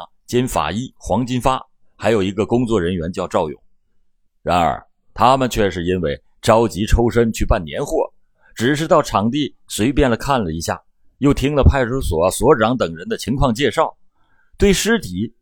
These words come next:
进行了简单的检验。他们明明发现了在后脑枕部有钝器伤，但却认定是落水的时候跳板支架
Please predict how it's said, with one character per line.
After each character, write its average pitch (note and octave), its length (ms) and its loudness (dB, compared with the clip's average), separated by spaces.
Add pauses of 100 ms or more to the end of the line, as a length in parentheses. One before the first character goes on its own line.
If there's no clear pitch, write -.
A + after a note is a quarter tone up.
进 D#3 240 0
行 A2 140 -4
了 C3+ 100 -2
简 F2+ 300 -4
单 F#3+ 160 2
的 F3+ 80 0
检 E2 260 -4
验。 G2+ 160 -8 (880)
他 F#3+ 100 0
们 G3+ 120 2
明 F#3+ 260 4
明 F#3 200 4
发 G3 320 0
现 F3+ 180 0
了 A#2+ 80 -2
在 B2+ 160 -8
后 F#3 320 0
脑 A#2+ 160 -2
枕 E2 320 -8
部 C3 320 -4
有 D#2+ 180 -4
钝 - 220 2
器 D#2+ 160 -8
伤， A2+ 220 -6 (640)
但 A#2 140 2
却 C3 180 4
认 C#3+ 240 4
定 A#2 160 4
是 G#2 280 0 (160)
落 C3+ 260 6
水 E2 200 -2
的 A2 100 2
时 G2+ 200 -2
候 A2+ 240 2 (180)
跳 C3 240 4
板 D#2+ 180 -2
支 E3 200 -2
架 F3+ 200 2